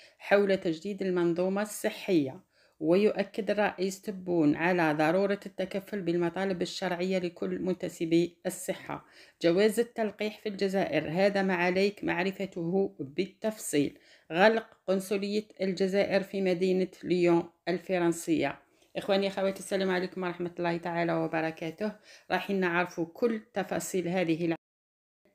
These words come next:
هذه العناوين بعد قليل. مرحبا بكم في قناة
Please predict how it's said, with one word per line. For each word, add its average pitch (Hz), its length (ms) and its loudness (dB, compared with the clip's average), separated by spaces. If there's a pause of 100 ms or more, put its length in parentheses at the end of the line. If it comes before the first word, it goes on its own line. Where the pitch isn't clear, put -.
(140)
هذه 175 340 4
العناوين 180 840 2 (360)
بعد 175 500 2
قليل. 156 640 0 (360)
مرحبا 190 460 -2
بكم 190 260 -8
في 196 100 -10
قناة 180 340 -4